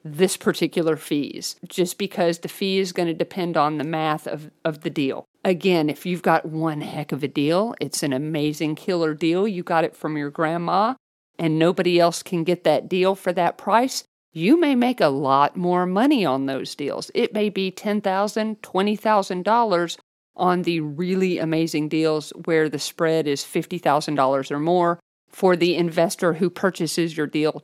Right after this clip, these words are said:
to make. Anything that is less than that is gonna be less money.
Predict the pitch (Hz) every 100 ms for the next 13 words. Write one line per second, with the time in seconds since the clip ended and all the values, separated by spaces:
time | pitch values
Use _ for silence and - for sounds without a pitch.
0 | - 165 151 117 - - - 202 214 202
1 | 202 190 190 170 165 151 160 165 175 -
2 | - 165 147 151 - 208 - 262 277 277
3 | 262 262 277 - 240 226 123